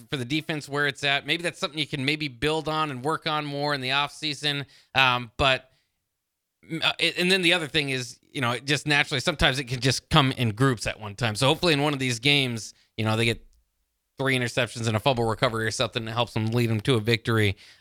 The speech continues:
um, because they, they are a good enough defense that it, it should be happening. Sometimes it's just,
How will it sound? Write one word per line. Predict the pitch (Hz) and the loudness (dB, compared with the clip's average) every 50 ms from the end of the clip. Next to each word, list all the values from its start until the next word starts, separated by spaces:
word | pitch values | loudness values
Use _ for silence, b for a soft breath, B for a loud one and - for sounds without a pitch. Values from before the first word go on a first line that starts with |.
| B | B
um, | 104 110 110 110 107 | 0 2 2 2 0
because | 107 113 - 139 131 120 123 | 0 0 4 4 4 4 6
they, | 160 170 | 4 4
they | - 165 165 175 | 4 4 4 6
are | 170 170 170 160 | 6 6 6 4
a | 147 | 4
good | 131 151 131 | 0 -4 -4
enough | 135 135 131 113 - | -4 -4 -6 -6 -2
defense | - 139 135 - - 135 117 113 104 - - | -2 -2 0 0 0 -2 -2 -2 -4 -8 -4
that | 120 113 110 107 - - | -2 0 0 0 -2 -4
it, | 120 123 113 - | -6 -6 -6 -4
it | 131 110 | -6 -4
should | - - 160 139 | -2 0 0 0
be | 117 127 | 2 2
happening. | 107 113 123 135 131 - 143 127 127 | 4 4 4 4 2 0 -4 -4 -4
Sometimes | - - 185 165 - 202 196 165 | -2 -2 -2 0 2 2 0 0
it's | 147 - | 0 0
just, | - 175 - - - | 0 0 0 -2 -6